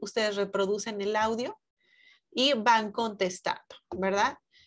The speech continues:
Van contestando. Aquí lo voy a hacer nada más a manera de prueba. No sé si estén bien, nada más para que vean el formulario. Son alrededor de diez preguntas en, en cada uno. Y le ponen enviar.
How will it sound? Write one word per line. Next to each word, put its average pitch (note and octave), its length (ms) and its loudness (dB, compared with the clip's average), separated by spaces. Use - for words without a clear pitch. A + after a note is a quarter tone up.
Van G3 240 2
contestando. G#3+ 640 2
Aquí C4 180 0
lo B3+ 140 4
voy A#3+ 200 4
a A#3 60 4
hacer G#3+ 400 -2
nada G#3+ 200 0
más G#3+ 260 0
a G#3+ 60 0
manera G3 400 2
de F#3 100 2
prueba. A#3+ 420 2
No G#3+ 200 -4
sé G#3 160 -6
si - 120 -4
estén F#3+ 340 -4
bien, A#3 180 0
nada A3+ 220 2
más G3+ 260 -4
para F#3 340 -4
que G3 140 2
vean F#3+ 200 2
el F#3 120 -2
formulario. B3+ 880 2
Son A3+ 240 -2
alrededor G3+ 500 2
de G#3 160 2
diez A3 360 -4
preguntas G#3+ 680 0
en, F#3 320 -2
en F3+ 220 -4
cada G3+ 360 4
uno. B3 300 0
Y A3+ 100 2
le G#3+ 100 4
ponen A3 360 2
enviar. B3+ 440 4